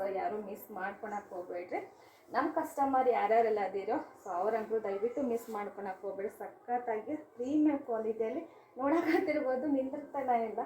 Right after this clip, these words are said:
So ಅಷ್ಟು ಬಟರ್ ಸಾಫ್ಟ್ ಆಗೈತೆ ಫ್ರೆಂಡ್ಸ್, ಸರಿನಾ? ಕ್ವಾಲಿಟಿ ಮಾತ್ರ ಸಖತ್ ಸ್ಮೂತ್ ಆಗೈತೆ. So ಯಾರು ಮಿಸ್ ಮಾಡ್ಕೊಳಕ್ಕೆ ಹೋಗ್ಬೇಡ್ರಿ. ಇದರಲ್ಲಿ ಒಂದೇ ಕಲರಲ್ಲಿ ಇನ್ನು ಹದಿನೈದು ಪೀಸ್ ಇದಾವೆ.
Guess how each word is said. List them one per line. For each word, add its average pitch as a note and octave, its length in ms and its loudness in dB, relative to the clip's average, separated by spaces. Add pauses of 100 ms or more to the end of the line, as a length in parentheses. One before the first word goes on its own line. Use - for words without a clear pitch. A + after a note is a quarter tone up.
(440)
So B3 80 -4
ಅಷ್ಟು A#3+ 400 -4
ಬಟರ್ A#3 340 2
ಸಾಫ್ಟ್ G#3 380 -2
ಆಗೈತೆ F3+ 420 -4
ಫ್ರೆಂಡ್ಸ್, E3 280 -12 (480)
ಸರಿನಾ? F#3 280 -10 (220)
ಕ್ವಾಲಿಟಿ G#3 360 -2
ಮಾತ್ರ G#3+ 280 -4 (440)
ಸಖತ್ - 580 -6
ಸ್ಮೂತ್ G3 360 -12
ಆಗೈತೆ. F#3+ 560 -10 (460)
So D4+ 120 -4
ಯಾರು D4+ 180 2
ಮಿಸ್ D#4 260 4
ಮಾಡ್ಕೊಳಕ್ಕೆ D4 520 0
ಹೋಗ್ಬೇಡ್ರಿ. D#4 320 -2
ಇದರಲ್ಲಿ E4 440 4 (200)
ಒಂದೇ D4 460 6
ಕಲರಲ್ಲಿ C#4+ 880 -2
ಇನ್ನು A#3 580 0
ಹದಿನೈದು A#3+ 480 0
ಪೀಸ್ C4 260 -6
ಇದಾವೆ. A3+ 320 0